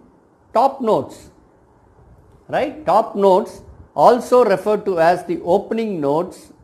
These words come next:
or head note. The top notes of the fragrance are generally the lightest of all the notes. They are recognized immediately upon application of the perfume.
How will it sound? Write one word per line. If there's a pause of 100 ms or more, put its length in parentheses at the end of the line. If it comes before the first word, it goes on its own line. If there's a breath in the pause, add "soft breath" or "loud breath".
(300)
or
head
note. (720 soft breath)
The
top
notes
of
the
fragrance
are
generally
the
lightest
of
all
the
notes. (840 soft breath)
They
are
recognized
immediately
upon
application
of
the
perfume.